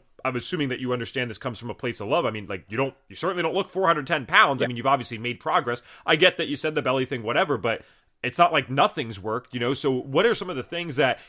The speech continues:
Speaker 1: even
Speaker 2: Right.
Speaker 1: for Jimmy Moore, have been really successful and you do think are worth looking into for people?
Speaker 2: Let me define worked, because this is where a lot of people get hung up. People hear, "That diet worked." What do they mean, Evan? They mean you lost weight.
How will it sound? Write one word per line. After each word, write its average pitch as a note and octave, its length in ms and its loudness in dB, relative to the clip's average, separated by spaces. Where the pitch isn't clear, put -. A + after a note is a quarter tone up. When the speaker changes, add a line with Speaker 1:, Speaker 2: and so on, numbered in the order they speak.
Speaker 1:
even F#3 220 -2
Speaker 2:
Right. F3+ 60 -2
Speaker 1:
for E3 100 -6
Jimmy D3 280 -4
Moore, D3 460 -2
have A#2+ 320 2
been A2+ 280 -4
really D3+ 280 -2
successful - 580 -8
and G2 100 -10
you G#2+ 80 -10
do A2 140 -6
think - 240 -6
are A2 80 -4
worth G#2 220 -6
looking G2 200 -10
into F2+ 240 -12
for G2 120 -16
people? - 320 -16
Speaker 2:
Let B2+ 180 4
me D#3+ 100 -2
define C#3 540 2
worked, - 520 0
because G2 320 -8
this G#2+ 220 -6
is A2 140 -10
where A#2+ 160 4
a A2+ 80 2
lot G2+ 200 0
of - 140 -6
people G2 640 -6
get G2+ 180 -6
hung G2+ 240 -4
up. E2+ 240 -8
People C#3+ 380 -2
hear, B2 460 4
"That C3 300 8
diet A#2+ 460 0
worked." G#2 520 -2
What B2 120 2
do D#3 80 -2
they C3+ 160 -6
mean, A2+ 240 -10
Evan? F2 380 -14
They A2 160 2
mean G#2+ 320 -4
you G#2+ 120 -2
lost F2+ 340 -2
weight. - 400 -4